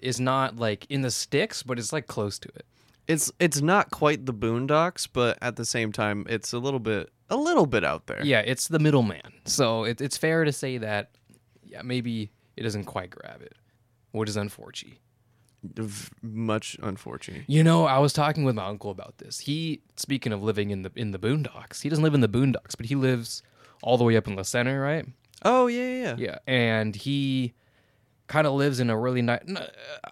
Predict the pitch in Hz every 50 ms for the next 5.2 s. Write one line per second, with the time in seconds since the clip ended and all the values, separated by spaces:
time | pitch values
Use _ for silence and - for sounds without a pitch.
0 | - - - - 175 - 269 247 - _ - 165 160 160 175 175 - 208 190 147
1 | 143 - - - - 131 127 147 127 - 127 127 127 123 - 139 135 - 143 131
2 | - - 127 113 113 107 - _ _ _ _ _ _ _ _ _ _ _ _ _
3 | - 127 127 120 120 104 110 107 104 98 - 120 107 107 107 101 - - 117 123
4 | 135 - - 120 110 107 113 107 120 120 107 107 104 98 107 101 95 104 104 110
5 | 110 123 123 127